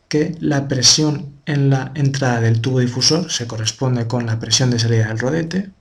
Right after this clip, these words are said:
por lo tanto es menos dos coma dos metros. La velocidad en la sección de entrada también es la misma que en la salida del rodete, es decir, siete metros segundo, y asumiremos lo mismo con las cotas, es decir, que la diferencia de cotas entre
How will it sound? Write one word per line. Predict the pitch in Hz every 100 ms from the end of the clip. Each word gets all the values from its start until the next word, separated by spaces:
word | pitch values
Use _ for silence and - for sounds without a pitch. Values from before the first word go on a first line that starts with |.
| _ -
por | 123
lo | 120
tanto | 123 123 120
es | 117 - 165
menos | 131 120 113
dos | 113 113
coma | 117
dos | 117 123
metros. | 143 151 185 - - _ _ _ _ _ _ _ _
La | 175 147
velocidad | 139 131 123 139 139 143
en |
la | 139
sección | 139 135 139
de | 135
entrada | 127 135 127 113
también | 120 123 127
es | 120
la | 117 117
misma | 139 127 113 - - _ _ -
que | 127
en | 117
la |
salida | 113 120 117 110
del | 113
rodete, | 127 151 160 185 170
es |
decir, | 127 123 123
siete | - 123 120
metros | 117 113 120
segundo, | 147 165 170 185 202 - _ _ _ _ _ _
y | -
asumiremos | 165 165 147 139 135
lo | 127
mismo | 123 117
con | 117 120
las | 120
cotas, | - 170 - - - _ _ _ _
es | 143
decir, | 127 131
que | 127
la | 123
diferencia | 117 131 147 156
de | 147
cotas | 143 156 156 - - _ -
entre | 131 131 120 117